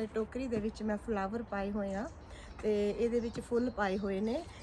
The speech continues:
ਤੇ ਇੱਕ ਦੇ ਵਿੱਚ ਹੋਰ ਥੋੜ੍ਹਾ ਸਮਾਨ ਮੈਂ ਕਾਰਡ ਵਗੈਰਾ ਪਾਇਆ ਹੋਇਆ। ਤੇ, ਅ, ਇੱਕ ਇਹ ਲਾਈਟ ਹੈਗੀ ਆ, ਤੇ ਜਦੋਂ ਤੁਸੀਂ ਇਹਨੂੰ on ਕਰਦੇ ਆ, ਤੇ ਇਹ on ਹੋ ਜਾਂਦੀ ਆ। ਤੇ ਇਹਨੂੰ ਆਪਾਂ ਜਿਹੜੀ ਇਹ ਲਾਈਟ ਹੈ,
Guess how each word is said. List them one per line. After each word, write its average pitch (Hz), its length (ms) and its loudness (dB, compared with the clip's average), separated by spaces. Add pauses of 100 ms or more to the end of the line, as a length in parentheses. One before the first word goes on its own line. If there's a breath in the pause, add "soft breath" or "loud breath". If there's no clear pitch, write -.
(100)
ਤੇ 226 100 4
ਇੱਕ 254 320 -2
ਦੇ 233 140 4
ਵਿੱਚ 226 220 -2
ਹੋਰ 240 280 2
ਥੋੜ੍ਹਾ 220 300 0
ਸਮਾਨ 202 480 0
ਮੈਂ 202 140 2
ਕਾਰਡ 208 340 0
ਵਗੈਰਾ 196 360 0
ਪਾਇਆ 190 360 -2
ਹੋਇਆ। 214 360 -2 (340 loud breath)
ਤੇ, 240 220 6
ਅ, - 300 -6
ਇੱਕ 247 400 -2
ਇਹ 285 320 4
ਲਾਈਟ 240 400 2
ਹੈਗੀ 214 380 0
ਆ, 175 140 0 (280)
ਤੇ 277 80 -2
ਜਦੋਂ 277 280 0
ਤੁਸੀਂ 285 340 -6
ਇਹਨੂੰ 294 200 0 (160)
on 254 120 0
ਕਰਦੇ 214 420 -2
ਆ, 233 140 -2 (440 loud breath)
ਤੇ 254 100 4
ਇਹ 226 280 4
on 208 300 4
ਹੋ 214 140 -2
ਜਾਂਦੀ 190 420 -2
ਆ। 208 100 0 (1200 loud breath)
ਤੇ 254 60 2 (120)
ਇਹਨੂੰ 285 300 4
ਆਪਾਂ 254 260 0
ਜਿਹੜੀ 240 260 2
ਇਹ 262 140 2
ਲਾਈਟ 220 360 0
ਹੈ, 220 300 2